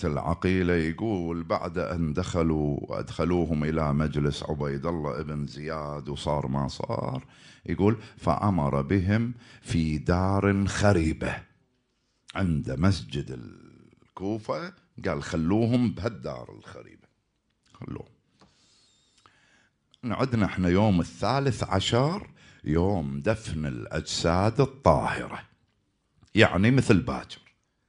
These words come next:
شلون؟ من أتى، احنا عندنا بعقايدنا الإمام لا يدفنه إلا إمام، هاي بعقائدنا الاثنا عشرية،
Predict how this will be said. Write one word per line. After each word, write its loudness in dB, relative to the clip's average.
شلون؟ 2
من -2
أتى، 0
احنا -4
عندنا -2
بعقايدنا -4
الإمام 2
لا 8
يدفنه 4
إلا 6
إمام، 2
هاي -4
بعقائدنا -4
الاثنا -8
عشرية، -12